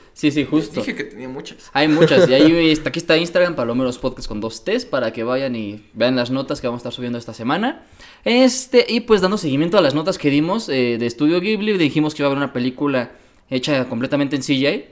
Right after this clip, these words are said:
Speaker 1: que C G I no tres D. Este, <laughs> que se llama Erwin y la bruja. Y pues ya tenemos que se va a
Speaker 2: Cuando
Speaker 1: estrenar.
Speaker 2: dices C G I te refieres como a este
Speaker 1: Es
Speaker 2: tipo
Speaker 1: creación
Speaker 2: live
Speaker 1: dig-,
Speaker 2: action hiperrealista.
Speaker 1: no, creación
Speaker 2: Como el
Speaker 1: digital completamente.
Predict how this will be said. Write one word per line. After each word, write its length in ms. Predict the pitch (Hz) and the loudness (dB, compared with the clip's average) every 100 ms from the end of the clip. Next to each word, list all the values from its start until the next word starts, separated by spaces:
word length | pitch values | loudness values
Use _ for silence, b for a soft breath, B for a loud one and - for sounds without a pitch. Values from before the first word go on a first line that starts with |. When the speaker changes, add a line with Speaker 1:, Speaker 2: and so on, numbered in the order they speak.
| - | -12
Speaker 1:
que 100 | - | -10
C 100 | 123 | -4
G 240 | 123 117 117 | -4 -2 -4
I 20 | |
no 100 | 113 | -6
tres 180 | 110 107 | -8 -8
D. 160 | 117 - _ B B B B 127 | -10 -14 _ B B B B 2
Este, 440 | 139 135 - 143 | 2 2 2 2
<laughs> 560 | - 143 180 - 190 - B B - | 2 -2 0 -2 -4 -8 B B -6
que 100 | 147 | -2
se 80 | 135 | 2
llama 220 | 151 170 - | 2 2 4
Erwin 300 | 202 220 220 | 4 4 0
y 100 | 143 | 2
la 160 | 131 127 | 2 4
bruja. 460 | 196 214 262 440 - b b b _ | 4 2 0 -2 -8 b b b _
Y 100 | 135 | -10
pues 280 | - 127 120 | -2 0 2
ya 140 | 139 143 | 0 0
tenemos 500 | 165 160 160 160 156 | -2 -2 -2 -4 -6
que 120 | 127 | -6
se 120 | 127 | -2
va 80 | 131 | -2
a 20 | |
Speaker 2:
Cuando 200 | 175 143 | 0 2
Speaker 1:
estrenar. 220 | 208 202 - | 2 0 -6
Speaker 2:
dices 80 | - | -6
C 100 | 165 | 0
G 140 | 165 | 0
I 40 | |
te 100 | 170 | 2
refieres 360 | 131 117 156 156 | -6 -4 -6 -6
como 220 | 143 131 | -8 -4
a 120 | 127 | -4
este 380 | 135 - 151 151 | -6 -10 -6 -6
Speaker 1:
Es 180 | 143 147 | -2 -2
Speaker 2:
tipo 40 | - 214 | 4 6
Speaker 1:
creación 140 | - | 6
Speaker 2:
live 120 | - | 6
Speaker 1:
dig-, 20 | 170 | 6
Speaker 2:
action 220 | - 170 | 4 -4
hiperrealista. 540 | 147 131 120 123 135 175 | -4 -6 -10 -10 -10 -2
Speaker 1:
no, 220 | 208 190 | 0 0
creación 240 | 147 190 208 | 0 -2 0
Speaker 2:
Como 60 | 202 | 0
el 20 | |
Speaker 1:
digital 280 | 151 156 156 | 0 -2 -2
completamente. 720 | 151 151 151 139 143 117 | -2 -2 -2 -4 -6 -10